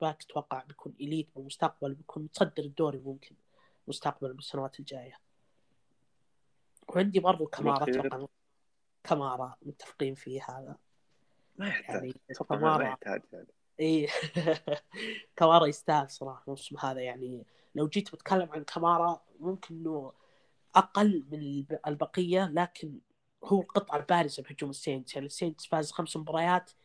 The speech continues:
Speaker 1: كلها بسبب كامارا. صراحة هجوم السينتس كان يعتمد على كامارا بشكل كبير. طبعًا، آه، بعيدًا عن الدفاع، الدفاع كان شيء أسطوري، لكن الهجوم كان معتمد على كامارا بشكل كبير. وشفنا لما غاب كامارا كيف الهجوم صار.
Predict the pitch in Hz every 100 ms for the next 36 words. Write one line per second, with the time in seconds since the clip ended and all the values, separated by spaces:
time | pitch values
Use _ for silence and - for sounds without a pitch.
0 | _ - 214 170 156 151 - 135 123 123
1 | - _ _ _ _ - 202 185 - -
2 | - - 156 208 151 - - 214 196 -
3 | - 175 175 - 143 170 - 175 170 131
4 | - - 156 143 - - 143 127 _ _
5 | _ 160 170 160 143 151 147 147 170 160
6 | 139 135 139 - 143 127 131 143 139 131
7 | - 139 - 147 - 147 147 156 175 165
8 | 156 156 185 151 - 160 151 139 _ _
9 | _ _ - 165 165 147 143 147 - 170
10 | 165 131 131 _ - - 160 - - 156
11 | - 254 196 175 165 170 165 - 143 143
12 | 131 - 139 - 143 - 123 120 _ -
13 | 127